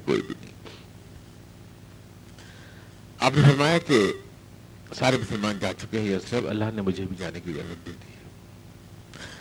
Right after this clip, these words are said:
ابو بکر صدیق اچھل رہے خوشی کے مارے، اللہ اکبر۔ آپ یعنی جیسے بہت زندگی کی پرمسرت خبر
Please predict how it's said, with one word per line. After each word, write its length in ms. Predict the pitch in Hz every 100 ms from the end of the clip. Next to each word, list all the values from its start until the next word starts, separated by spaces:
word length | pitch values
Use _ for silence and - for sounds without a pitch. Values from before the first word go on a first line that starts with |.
| -
ابو 140 | 117
بکر 160 | 120 160
صدیق 1080 | 156 160 196 - - - - - - - 151
اچھل 280 | 143 - 254
رہے 180 | 302 285
خوشی 200 | 247 185 139
کے 60 |
مارے، 300 | 101 139 - - - - -
اللہ 400 | 107 117 147 165
اکبر۔ 260 | 120 123 120
آپ 520 | 107 107 - - - 127 - - -
یعنی 220 | 139 185 147
جیسے 240 | 160 196 143
بہت 300 | 151 202 139
زندگی 300 | 139 147 196
کی 60 | 233
پرمسرت 540 | 175 147 135 180 196 -
خبر 200 | 151